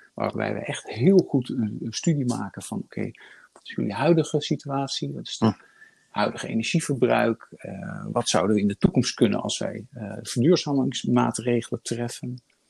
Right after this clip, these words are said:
Speaker 1: Daarbij gaan we uit dat we echt zo gemiddeld zo'n negentig procent op energie kunnen besparen. Hè, dus dat is het eerste stukje
Speaker 2: Ja.
Speaker 1: dekking voor een stukje rente en afschrijving. Ehm, als je die, die, eh,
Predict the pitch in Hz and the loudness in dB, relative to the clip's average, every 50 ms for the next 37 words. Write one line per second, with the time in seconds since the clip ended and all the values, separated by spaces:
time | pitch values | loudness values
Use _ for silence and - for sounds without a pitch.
0 | _ _ _ _ _ _ _ _ _ _ _ _ _ - - - - - - - | _ _ _ _ _ _ _ _ _ _ _ _ _ -18 -10 -6 -6 -6 -4 -6
1 | - - - - - 104 - - 123 135 135 - 113 - - - - - - 156 | -8 -8 -6 -6 -4 -4 -2 2 4 4 4 4 0 -4 -4 -6 -6 -4 -2 -2
2 | 147 - - - - - - - 139 - - 120 110 107 - 117 113 120 117 104 | 0 -2 -2 -6 -8 -10 -12 -12 -10 -6 -4 -4 -4 -4 -4 -4 -2 -2 -2 -2
3 | - - - 104 107 107 131 147 135 - - 123 - - - _ - - - - | -4 -4 -4 -2 2 4 4 4 4 2 0 -4 -8 -10 -14 _ -12 -10 -8 -6
4 | - - - - - - - 107 107 107 95 107 135 - - 170 160 156 147 143 | -6 -6 -6 -8 -10 -10 -8 -6 -6 -6 -4 -4 -6 -4 -2 -4 -4 -2 -4 -6
5 | - - - - - - - 147 147 160 180 165 - _ - - - 180 165 - | -4 -4 -4 -4 -2 -4 -4 -4 -4 -6 -6 -8 -10 _ -10 -6 -4 -2 2 4
6 | - 98 - - - - - - 147 139 131 123 120 - - 107 95 - - - | 4 4 4 2 -6 -12 -2 2 6 6 6 6 4 0 -2 -2 -2 -4 -8 -16
7 | - - - - - 143 - 120 120 117 110 110 110 131 143 - - 135 113 104 | -10 -8 -4 0 2 4 6 6 6 6 4 4 4 6 6 8 8 8 8 8
8 | 98 92 - - - - 113 107 104 98 101 107 113 117 - - - - - 113 | 6 2 -2 -2 -2 0 0 2 2 0 -2 -4 -6 -8 -10 -10 -8 -4 -2 -2
9 | 98 117 110 104 101 - - 104 98 - _ _ _ _ _ _ _ _ _ _ | 0 0 0 -2 -2 -6 -6 -10 -10 -10 _ _ _ _ _ _ _ _ _ _
10 | - - - - 160 - - - - 170 170 175 170 - - 185 190 202 196 - | -14 -8 -6 -4 -4 -2 -2 -2 -2 -2 -2 -4 -4 -4 -4 -2 0 0 -2 -4
11 | 202 202 - _ _ _ _ _ - - - _ _ _ _ _ _ _ _ _ | -8 -14 -16 _ _ _ _ _ -20 -20 -20 _ _ _ _ _ _ _ _ _
12 | _ _ - - 107 110 113 110 110 110 107 107 110 - 127 127 131 127 - - | _ _ -8 -6 -4 0 0 2 2 2 0 -2 -2 2 2 4 4 4 4 6
13 | 127 113 107 113 120 117 110 98 80 104 113 113 110 104 - - - - - - | 6 6 6 6 6 6 6 6 4 6 6 8 8 6 6 4 0 -4 -6 -4
14 | - 107 107 104 104 98 | -2 0 0 0 0 -2